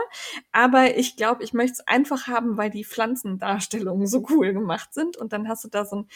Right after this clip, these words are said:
so ein schönen Sesselchen und so Kärtchen und,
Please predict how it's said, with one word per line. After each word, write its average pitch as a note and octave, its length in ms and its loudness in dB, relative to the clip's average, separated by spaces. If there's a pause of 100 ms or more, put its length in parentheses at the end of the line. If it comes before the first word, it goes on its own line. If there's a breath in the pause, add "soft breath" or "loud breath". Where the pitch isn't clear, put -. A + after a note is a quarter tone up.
(280 loud breath)
so - 180 -14
ein F#3+ 80 -6
schönen G3+ 360 -8
Sesselchen C4+ 840 0
und F#3 200 -6
so G3 160 -10
Kärtchen D4 920 0
und, G#3 320 -6